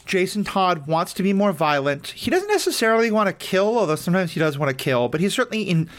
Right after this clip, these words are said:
he enjoys the violence in a way Batman thinks he shouldn't. That he and Batman have real disagreements, that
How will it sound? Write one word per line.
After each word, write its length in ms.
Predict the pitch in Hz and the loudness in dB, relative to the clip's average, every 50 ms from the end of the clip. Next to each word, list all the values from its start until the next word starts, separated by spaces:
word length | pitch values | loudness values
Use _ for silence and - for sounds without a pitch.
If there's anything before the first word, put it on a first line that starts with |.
| - - - | -20 -16 -8
he 200 | - - 196 208 | -2 0 2 2
enjoys 760 | 196 170 160 131 131 156 156 180 185 196 214 214 208 202 175 | 2 0 -2 -2 0 0 2 2 2 2 2 2 2 0 0
the 100 | 165 170 | -2 -4
violence 580 | 131 139 143 135 131 127 123 127 127 135 - - | -2 0 0 0 0 0 -2 -4 -6 -6 -4 -2
in 80 | - 156 | 0 0
a 40 | |
way 120 | 147 143 139 | 2 0 0
Batman 440 | 123 147 147 143 - 156 147 143 131 | 0 0 -2 -2 -2 -2 -4 -2 -2
thinks 220 | 143 139 131 131 | -2 -2 -2 -2
he 100 | - 131 | -2 -2
shouldn't. 480 | 127 - - 127 117 117 117 - - - - - - - - - - - - - - - - - - - - - - - - - - - - - | 0 0 0 0 -2 -2 -4 -8 -8 -14 -16 -18 -20 -20 -20 -20 -20 -20 -20 -20 -20 -20 -20 -20 -16 -16 -16 -16 -16 -18 -18 -18 -18 -16 -6 -4
That 120 | 175 165 - | -4 -4 -2
he 160 | - 214 226 | 0 0 2
and 100 | 214 185 | 2 2
Batman 360 | 185 190 185 - 180 175 160 | 0 0 -2 -2 -4 -6 -4
have 260 | 151 175 170 160 151 143 | -2 -2 -2 -2 -2 -2
real 120 | 156 143 | -4 -4
disagreements, 1000 | 131 131 143 135 147 135 135 156 180 226 240 196 151 127 117 - - - - - - - - - - - - - - - - - - - - | -2 -2 -2 -2 -2 -2 0 0 2 2 2 2 0 0 -2 -4 -8 -10 -10 -10 -10 -14 -20 -20 -20 -20 -20 -20 -18 -20 -20 -20 -20 -18 -8
that 480 | - 160 143 175 165 160 160 - - _ | -4 -2 0 2 2 0 0 -2 -6 _